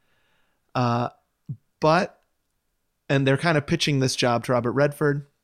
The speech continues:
They're saying, "We have a job for you to do. We want you to steal this little black box. We're not gonna tell you what it is." And, uh, Martin Bishop,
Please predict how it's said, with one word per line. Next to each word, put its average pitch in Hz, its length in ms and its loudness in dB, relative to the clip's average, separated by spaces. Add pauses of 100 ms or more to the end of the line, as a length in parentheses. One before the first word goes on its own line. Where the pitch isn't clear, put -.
(160)
They're 131 100 -6
saying, 123 240 -4
"We 131 120 0
have 131 100 2
a 135 40 0
job 127 260 0
for 131 80 -2
you 127 80 2
to - 20 0
do. 123 120 0
We 123 100 0
want 123 240 -2
you 131 60 -4
to 123 60 -4
steal 123 260 -2
this - 160 -10
little 123 140 -2
black 117 240 -2
box. 120 300 -2
We're 127 80 -6
not 123 140 -2
gonna 131 120 -4
tell 127 200 -2
you 123 100 0
what 120 160 -2
it 117 80 -6
is." 117 300 -2 (840)
And, 123 380 -2 (440)
uh, 113 300 -2 (1300)
Martin 127 400 0
Bishop, 123 440 -2